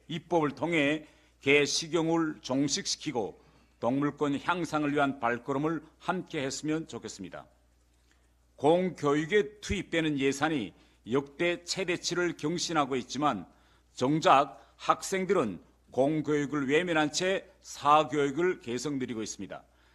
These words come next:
지난해 사교육비 총액은 이십육 조 원으로서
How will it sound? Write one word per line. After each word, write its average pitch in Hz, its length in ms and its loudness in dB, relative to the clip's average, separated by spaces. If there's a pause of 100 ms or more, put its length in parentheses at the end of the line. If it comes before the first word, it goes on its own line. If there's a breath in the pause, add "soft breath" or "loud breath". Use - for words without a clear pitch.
(120 soft breath)
지난해 147 400 4
사교육비 156 960 4
총액은 151 600 -2 (320 loud breath)
이십육 147 840 -6
조 202 140 4
원으로서 123 680 -2